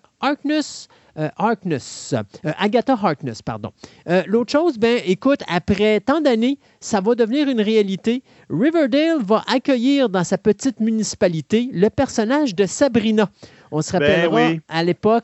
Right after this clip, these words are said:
Speaker 1: Sabrina était sur un poste, Riverdale était sur un autre. On pouvait pas les mixer, mais là, Sabrina, c'est terminé. Donc, euh, on a pris le personnage qui est interprété par,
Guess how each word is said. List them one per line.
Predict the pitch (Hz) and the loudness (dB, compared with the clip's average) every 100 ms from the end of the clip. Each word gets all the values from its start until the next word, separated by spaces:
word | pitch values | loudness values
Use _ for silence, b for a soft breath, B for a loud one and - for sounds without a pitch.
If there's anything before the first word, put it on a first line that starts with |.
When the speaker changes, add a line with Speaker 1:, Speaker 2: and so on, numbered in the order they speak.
| - | -4
Speaker 1:
Sabrina | 170 175 185 185 214 | -2 0 0 0 0
était | 202 190 | 0 -4
sur | - 165 | -2 0
un | 180 | -2
poste, | - 240 247 - | 0 -2 -2 -2
Riverdale | 180 165 170 190 180 | 0 0 0 0 0
était | 156 165 | -2 -2
sur | - 147 | 0 0
un | 147 170 | 0 2
autre. | 190 202 135 | 0 0 -4
On | |
pouvait | 131 175 170 | -6 -2 -2
pas | 202 196 | 0 0
les | 160 | 0
mixer, | 143 - 269 | -2 -2 0
mais | 247 | 0
là, | 220 339 330 | 0 0 0
Sabrina, | 285 233 226 277 | -2 0 0 0
c'est | 311 302 | 0 -2
terminé. | - 302 240 220 214 294 B B B | -2 0 0 2 0 -2 B B B
Donc, | 147 196 240 247 240 | -4 0 0 0 0
euh, | 226 233 | 0 0
on | 170 180 180 | 0 0 2
a | 180 175 175 | 2 2 0
pris | 170 269 | 0 -2
le | 269 | 0
personnage | 247 - 196 170 285 - | -2 -2 -2 -2 -4 -4
qui | |
est | 190 | -2
interprété | 151 156 - 147 180 | -2 -4 -2 -2 -2
par, | 190 156 | 0 -2